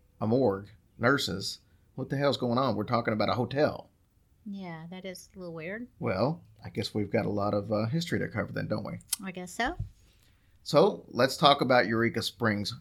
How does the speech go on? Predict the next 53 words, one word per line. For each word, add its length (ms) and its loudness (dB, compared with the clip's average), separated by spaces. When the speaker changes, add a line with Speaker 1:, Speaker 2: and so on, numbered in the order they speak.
Speaker 1:
first. 440 -4
This 260 -6
is 160 -8
where 180 -4
the, 300 -2
where 160 -2
it's 120 -8
built. 280 -2
Right 160 6
now, 220 4
there's 180 2
about 280 -2
two 180 0
thousand 400 4
people 340 -4
who 120 -4
live 260 -2
in 60 -2
Eureka 300 -4
Sp-, 420 -4
Springs, 360 0
and 100 0
a 80 0
half 320 -2
of 60 -6
those 180 0
people 360 -6
are 160 -2
artists. 560 -6
Speaker 2:
No 240 0
kidding. 380 0
Speaker 1:
Yeah, 140 2
this 200 0
is, 100 -2
like, 160 2
a 80 0
really 440 0
artistic 680 -4
Speaker 2:
Yeah, 160 -6
but 100 -6
that's 220 -4
a 120 -10
Speaker 1:
lot 160 4
of 60 4
Speaker 2:
very 140 4
small 280 4
Speaker 1:
shops 180 -2
and 100 0
stuff. 200 2
Speaker 2:
town. 100 -4
Speaker 1:
Yeah, 140 8
it 80 0
is. 220 -2